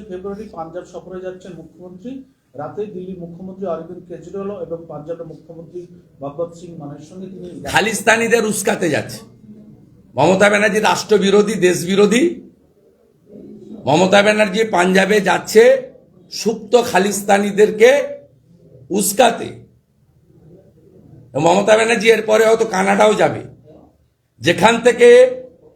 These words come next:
Speaker 2: ভারত বিরোধী চক্রান্ত হচ্ছে, ভারত বিরোধী চক্রান্ত হচ্ছে। আমাদের শিখ সমাজ, গুরু নানক সাহেবজি,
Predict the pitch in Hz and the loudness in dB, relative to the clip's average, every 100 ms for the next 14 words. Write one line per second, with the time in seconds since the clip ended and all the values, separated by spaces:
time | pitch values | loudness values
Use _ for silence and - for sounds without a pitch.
0 | _ _ - 123 196 220 190 185 214 208 | _ _ -4 2 2 2 -2 0 2 2
1 | 202 202 196 202 214 208 180 139 - - | 0 -2 0 2 2 2 -4 -6 -8 -18
2 | - _ _ _ _ _ _ _ _ _ | -20 _ _ _ _ _ _ _ _ _
3 | _ _ _ _ _ _ _ - 175 214 | _ _ _ _ _ _ _ -2 2 4
4 | 226 202 220 226 233 214 - 208 208 190 | 2 2 2 2 2 -2 0 2 2 2
5 | 180 143 - - - _ _ _ _ _ | 0 -2 -6 -16 -20 _ _ _ _ _
6 | _ 131 165 202 220 240 233 233 - 208 | _ 2 4 6 8 8 6 2 -8 -8
7 | - 202 214 220 165 - - _ _ _ | -6 -2 2 2 2 -6 -20 _ _ _
8 | _ _ _ _ _ _ _ _ _ _ | _ _ _ _ _ _ _ _ _ _
9 | _ _ _ - 151 202 208 185 214 - | _ _ _ 0 4 6 6 4 4 2
10 | - 202 214 175 214 170 | 2 4 2 0 -6 -6